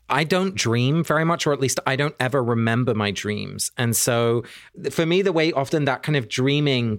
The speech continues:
practice happens is with other people. And so I, I really love kind of stretching this practice of dreaming, not just in our own minds or in our own daydreams or night dreams, but it, but it's actually something that we can practice together. It's like, what if it was like this? Or how might it be when?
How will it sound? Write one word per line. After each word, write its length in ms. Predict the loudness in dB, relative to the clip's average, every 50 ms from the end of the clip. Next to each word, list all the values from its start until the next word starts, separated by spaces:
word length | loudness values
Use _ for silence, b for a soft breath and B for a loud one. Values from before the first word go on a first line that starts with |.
| -4
practice 480 | -4 -4 -4 -4 -2 -2 -2 -2 -2 -2
happens 420 | -2 -4 -4 -2 -2 -2 -2 -2 -2
is 180 | -2 -2 -2 -2
with 320 | -2 0 0 0 0 -2 -4 -4
other 180 | -2 -2 -2
people. 600 | -4 -4 -6 -8 -6 -2 -2 -2 0 -2 -2 B B B B B B _
And 200 | -2 -2 0 0
so 380 | 0 2 2 2 2 2 2 0 0
I, 180 | -2 -2 -2 -2
I 80 | -2 -2
really 400 | 0 0 2 2 2 2 2 2
love 480 | 2 2 2 2 2 2 0 -4 -8 -14 _
kind 140 | -2 -2 0
of 80 | 0 0
stretching 480 | -2 0 0 -2 0 0 -2 0 0
this 120 | 0 0 -2
practice 460 | -2 -2 -4 -2 -2 -2 -2 -2 -2
of 80 | -2
dreaming, 380 | -2 -2 -2 0 0 0 0 0
not 180 | 0 -2 0 -2
just 220 | -2 -2 -2 0
in 100 | 0 0
our 180 | 0 0 0 0
own 140 | 0 0
minds 400 | 0 0 0 0 0 -2 -2 -2
or 80 | -2 -2
in 80 | 0 0
our 140 | 0 0
own 100 | -2 0
daydreams 500 | 0 0 -2 0 0 -2 -2 -2 -2 -2
or 80 | -2 -2
night 220 | -2 -2 -2 -2
dreams, 260 | -2 -2 -2 -2 -2 -4
but 140 | -4 -4
it, 140 | -4 -4 B B B B B B
but 100 | -2 0
it's 160 | 0 0 -2 -2 -2
actually 360 | -2 -2 -2 0 0 0 2
something 380 | 2 0 0 0 0 0 0 0
that 120 | 0 0
we 80 | -2 -4
can 160 | -2 -4 -4
practice 460 | -2 -2 -2 -4 -2 -4 -4 -4 -2
together. 480 | -2 -4 -2 -2 -2 -2 -2 -4 -4 -4
It's 160 | -4 -2 -2
like, 180 | -2 -2 -2 -2
what 240 | -2 0 0 2 0
if 160 | 0 0 -2
it 100 | -2 -2
was 160 | -2 -2 0
like 220 | 0 -2 -4 -4
this? 300 | -4 -2 -2 0 0 -2
Or 80 | -2 -2
how 240 | -2 -2 -2 -2 0
might 240 | 0 0 -2 -2 -2
it 120 | -4 -4
be 220 | -4 -4 -2 -2
when? 460 | -2 -2 -2 -2 0 0 -2 -4 -6